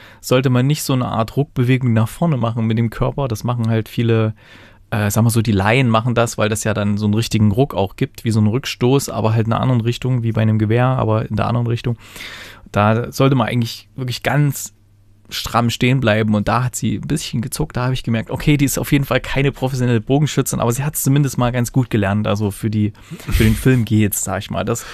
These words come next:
das war schon mal wichtig für mich, weil sonst hätte ich gleich abgebrochen, wenn ich gesehen hätte, oh Gottes Willen, das, das passt ja überhaupt nicht, ne? Und ja, diese, diese bösen Personen, die sind dann nämlich auch irgendwann hinter denen her.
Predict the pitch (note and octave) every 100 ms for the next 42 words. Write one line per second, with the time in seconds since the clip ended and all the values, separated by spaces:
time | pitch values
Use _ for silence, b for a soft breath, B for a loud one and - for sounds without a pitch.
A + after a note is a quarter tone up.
0 | B B B - C#3 F3+ F3+ D3+ C#3+ F3+
1 | E3 - D3 D#3 D3+ B2 A#2+ C3+ B2+ A#2
2 | D#2 - - G#2 G#2 G#2+ G#2+ A#2 C3 A2+
3 | G#2 G#2 - B2+ A2+ - - - B2 G#2
4 | G2+ A2+ A#2+ A#2+ - - - - A2+ A2+
5 | C3+ D3+ - G#2+ - A#2 B B B B
6 | B B B B - B2 A#2+ A#2 A2 -
7 | - - _ _ _ - - B2+ A2+ C3+
8 | C#3 C3+ B2+ C3+ A2+ C#3+ F3+ F#3 E3 D#3
9 | - C#3 - D3+ E3 D#3 D#3 C#3+ B2 C3
10 | D#3 D3 C3+ C3+ C#3 - B2+ - D#3 D#3
11 | C#3 C3 C3 D3+ A#2+ G#2 C#3 E3+ A#2 A#2+
12 | A#2 D#3